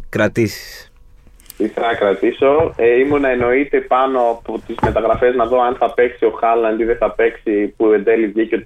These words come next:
Speaker 2: δεν θα παίξει νωρίς. Οπότε όλοι διώξαμε Χάλαντ και πήραμε Κέιν. Και περίμενα και μέσω σε ο Ράσφορντ εκεί στο τέλος, δηλαδή το καθάρισε ο Ράσφορντ για μένα.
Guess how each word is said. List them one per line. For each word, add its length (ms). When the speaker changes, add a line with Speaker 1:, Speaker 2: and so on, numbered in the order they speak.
Speaker 2:
δεν 100
θα 140
παίξει 340
νωρίς. 500
Οπότε 500
όλοι 360
διώξαμε 440
Χάλαντ 380
και 80
πήραμε 600
Κέιν. 340
Και 140
περίμενα 520
και 140
μέσω 260
σε 100
ο 60
Ράσφορντ 420
εκεί 200
στο 160
τέλος, 260
δηλαδή 260
το 120
καθάρισε 480
ο 60
Ράσφορντ 420
για 160
μένα. 300